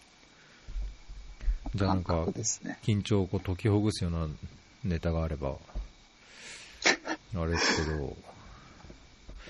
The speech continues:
Speaker 1: じゃあ、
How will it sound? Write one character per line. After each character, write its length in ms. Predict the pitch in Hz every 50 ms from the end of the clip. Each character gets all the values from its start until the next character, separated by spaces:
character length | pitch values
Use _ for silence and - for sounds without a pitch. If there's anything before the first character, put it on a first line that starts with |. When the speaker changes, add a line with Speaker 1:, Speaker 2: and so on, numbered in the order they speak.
| - - - - - - - - - - - - - - - - - - - - - - - - - - - - - - - - - - - - - - - - - - - - - - - - 113
Speaker 1:
じ 140 | 92 95
ゃ 40 |
あ、 20 | 101